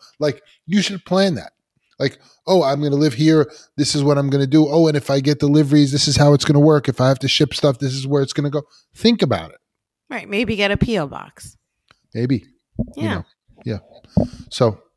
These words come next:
Speaker 1: I think if you're communicative, as we always say, with, you know, in the Ask the Landlord is, yes, it's great to work from home. Consider your impact on the community, your residents,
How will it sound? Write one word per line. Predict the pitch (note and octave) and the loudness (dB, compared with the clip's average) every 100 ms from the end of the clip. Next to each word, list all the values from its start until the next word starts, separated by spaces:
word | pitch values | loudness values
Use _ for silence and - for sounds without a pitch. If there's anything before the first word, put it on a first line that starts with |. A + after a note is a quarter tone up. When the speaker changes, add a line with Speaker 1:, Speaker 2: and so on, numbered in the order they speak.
| _ - | _ -6
Speaker 1:
I | A#2+ | -2
think | D#3+ D#3 - | 0 -2 -6
if | A#2+ | -6
you're | C3+ C3 - | 0 0 0
communicative, | - C#3 D#3 D#3 D3+ - D3+ C#3+ A#2+ - | -2 2 2 2 0 2 2 2 0 -4
as | C3+ B2 | -2 0
we | C#3 | 2
always | C3+ C#3 - | 2 0 0
say, | B2+ A#2+ A2+ _ _ - _ - _ _ _ | -2 -2 -4 _ _ -20 _ -20 _ _ _
with, | B2+ A#2+ - _ | -6 -6 -10 _
you | C3 | -8
know, | A#2+ A#2 | -6 -8
in | - B2 | -8 -10
the | A#2+ | -6
Ask | C3+ - | -6 -4
the | |
Landlord | C3+ C3+ B2 A#2+ A2+ | -4 -4 -4 -6 -6
is, | A2+ G#2 - _ _ _ _ _ _ _ _ - - _ _ _ _ _ _ - | -6 -8 -14 _ _ _ _ _ _ _ _ -20 -20 _ _ _ _ _ _ -6
yes, | B2 B2+ - - | -2 -2 -2 -8
it's | A2 - | -10 -8
great | B2 B2 | -4 -4
to | - | -2
work | B2+ A#2 | -4 -4
from | C3 | -8
home. | A2 A2+ G#2+ G#2+ - _ _ _ _ _ - | -4 -4 -4 -8 -16 _ _ _ _ _ -10
Consider | A2+ G#2 - C3 | -8 -6 -2 0
your | B2+ A2+ | 0 -4
impact | G#2+ A#2 C3 C3+ C#3+ - - _ - | -6 -8 -4 -4 -4 -12 -20 _ -10
on | A2+ A2+ A2 | -6 -6 -6
the | A2 | -10
community, | - A2 A2+ A2+ A2+ A2 G#2 - | -8 -6 -4 -4 -6 -6 -10 -10
your | G#2+ | -6
residents, | G#2+ A2+ G2+ A2+ A2 G#2+ - - | -4 -4 -4 -6 -6 -8 -8 -10